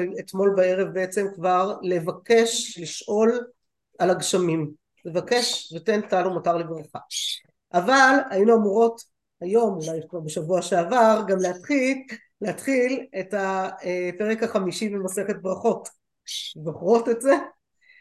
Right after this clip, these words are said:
ומה שנחמד הוא שבתוך הפרק החמישי יש לנו עכשיו בדיוק את הנושא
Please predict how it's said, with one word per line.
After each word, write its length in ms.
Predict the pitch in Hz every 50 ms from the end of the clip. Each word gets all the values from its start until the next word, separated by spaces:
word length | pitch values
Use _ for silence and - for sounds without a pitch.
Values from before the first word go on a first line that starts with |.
| _ _ _ _ _ _
ומה 320 | 156 156 170 175 190 208 202
שנחמד 580 | - 277 240 233 233 - 233 202 214 254 302 302 285 247
הוא 240 | 220 220 233 226 - _
שבתוך 440 | - - 202 170 185 - 262 269 294
הפרק 320 | 262 - 247 254 254 254 262
החמישי 760 | 262 - 277 254 269 262 - - 311 320 294 277 269 269 262
יש 160 | 240 233 -
לנו 260 | 269 262 247 240 240 233 - _ _ _ _ _
עכשיו 260 | _ - - 233 233 233 220
בדיוק 320 | 226 185 214 226 233 226
את 100 | 247 -
הנושא 320 | 220 185 180 175 - -